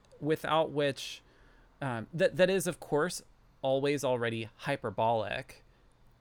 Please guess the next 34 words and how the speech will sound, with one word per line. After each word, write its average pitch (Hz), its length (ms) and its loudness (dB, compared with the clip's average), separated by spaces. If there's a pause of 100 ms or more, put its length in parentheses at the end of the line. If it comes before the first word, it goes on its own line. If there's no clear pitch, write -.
and 135 500 -2 (460)
yet 143 420 2 (1500)
has - 380 0
to, 151 200 -2 (420)
uh, 151 160 2
is 151 160 -2
attempting 160 640 -4
to 143 100 -10
do 135 240 -6
the 120 160 -8
reverse 117 480 -6
of 107 160 -6
that. - 540 -14
In 135 100 -6
other 147 180 0
words, 135 300 0
when 151 160 -2
we 175 160 -4
talk 185 380 -6
about, 147 300 -4 (360)
when 151 140 -6
we 160 80 -2
use, 208 640 -8 (440)
um, 123 460 -8 (540)
demonological 151 720 -2
language 113 380 -6
to - 80 -14
describe 117 560 -2
contemporary 113 460 -6
events, 104 280 -6
and 143 40 -8
we've 139 120 -8
seen 139 220 -8
this - 380 -8